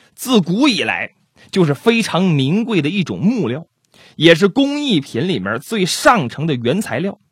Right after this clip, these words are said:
所谓沉香，就是啊，在这个树干中被真菌侵入寄生，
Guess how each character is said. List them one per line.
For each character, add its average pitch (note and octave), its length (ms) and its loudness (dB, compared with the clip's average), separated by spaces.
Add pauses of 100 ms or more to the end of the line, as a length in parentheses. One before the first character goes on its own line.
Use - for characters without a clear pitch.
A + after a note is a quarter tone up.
(680)
所 - 240 -6
谓 F#3 180 6
沉 F#3+ 420 0
香， A#3+ 380 -2 (580)
就 A3+ 160 4
是 C#3 120 0
啊， G#2 180 -2 (200)
在 G3 220 6
这 D#3 160 4
个 A#2+ 140 0
树 A#3 420 -2
干 E3 320 4
中 F3 260 2 (280)
被 D3+ 160 6
真 A3+ 400 2
菌 G#3+ 200 0
侵 A#3+ 340 -2
入 A#3+ 220 -4
寄 G3 280 -2
生， G#3 280 -2